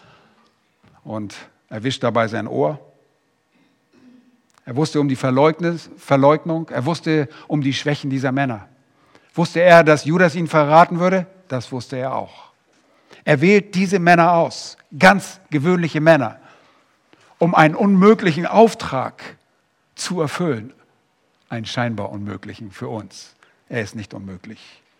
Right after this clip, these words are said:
Was sollten sie tun? Er ruft sie und sagt, "Mir nach, ich will euch zu Menschenfischern machen." Nun, die Aufnahme mündet in gehorsamer Nachfolge. Er ruft sie und sie folgen.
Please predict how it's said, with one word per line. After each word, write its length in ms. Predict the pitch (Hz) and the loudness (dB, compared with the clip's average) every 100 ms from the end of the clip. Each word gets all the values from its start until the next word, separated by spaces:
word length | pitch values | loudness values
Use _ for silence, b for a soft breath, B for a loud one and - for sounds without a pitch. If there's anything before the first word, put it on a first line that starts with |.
| _ _ _ B B | _ _ _ B B
Was 180 | 143 139 | 0 2
sollten 240 | 151 151 131 | 2 2 0
sie 120 | 147 | 0
tun? 320 | 196 202 98 - _ _ _ _ _ _ _ _ - B | 4 2 0 -10 _ _ _ _ _ _ _ _ -20 B
Er 180 | - 127 | 0 2
ruft 300 | 120 180 - | 2 0 0
sie 280 | 180 185 170 - - _ _ _ _ _ _ _ _ _ _ - | 2 2 2 -4 -20 _ _ _ _ _ _ _ _ _ _ -18
und 80 | 113 | -6
sagt, 260 | 123 117 - | -4 -4 0
"Mir 240 | 143 143 | 4 4
nach, 300 | 139 120 - - B B - | 4 2 -2 -12 B B -8
ich 280 | 147 - 139 | -8 -4 0
will 160 | 135 | 0
euch 400 | 143 127 117 - b b b | 0 -2 -2 -12 b b b
zu 340 | - 139 120 - - | -4 -2 -2 -6 -2
Menschenfischern 1000 | 123 117 113 101 - _ - 120 107 101 | -2 -2 -8 -10 -12 _ -10 -6 -6 -4
machen." 280 | 110 - 90 _ _ _ _ _ - B B | -6 -6 -20 _ _ _ _ _ -20 B B
Nun, 140 | 160 | 2
die 120 | 151 135 | 4 8
Aufnahme 540 | 160 160 147 139 131 | 6 6 4 6 4
mündet 400 | 139 170 156 135 | 4 4 4 2
in 300 | 143 135 120 B B | 0 -2 -4 B B
gehorsamer 560 | 139 151 151 143 127 | 2 4 4 2 2
Nachfolge. 760 | 123 151 143 - 151 135 127 160 - _ - | 4 4 4 4 6 6 4 2 -2 _ -8
Er 160 | 127 | -4
ruft 280 | 123 170 - | 0 -2 -2
sie 220 | 180 190 190 b b b b b b | -2 -2 -4 b b b b b b
und 160 | - 127 | -10 -6
sie 100 | 135 | -4
folgen. 500 | - 156 151 123 156 | 2 4 4 2 -8